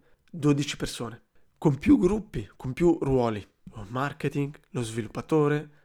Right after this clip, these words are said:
con copywriting, abbiamo un po' di tutto. E con Discord riusciamo a gestire veramente tutto. E le persone sono anche contente. Sono contente perché possono comunicare tra di loro,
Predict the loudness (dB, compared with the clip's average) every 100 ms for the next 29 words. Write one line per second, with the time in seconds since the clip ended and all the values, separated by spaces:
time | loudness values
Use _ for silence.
0 | _ _ -6 -4 -2 -4 -6 -6 -6 -4
1 | -4 -2 -2 -2 -4 -4 -12 _ _ _
2 | -2 4 6 4 0 -2 -4 -10 -12 -18
3 | _ _ -8 0 2 2 0 -4 -4 -4
4 | -4 -4 -2 0 -2 -4 -6 -6 -4 -6
5 | -6 -4 -6 -10 -14 -16 _ -10 -10 -10
6 | -18 -18 _ _ 2 4 2 2 0 0
7 | -2 _ _ _ _ -10 0 2 4 2
8 | -2 -4 -2 -2 -4 -2 0 2 0 0
9 | -2 -4 -4 -4 -4 -4 -4 -6 -4 -4
10 | -6 -8 -4 0 0 0 -2 -4 -8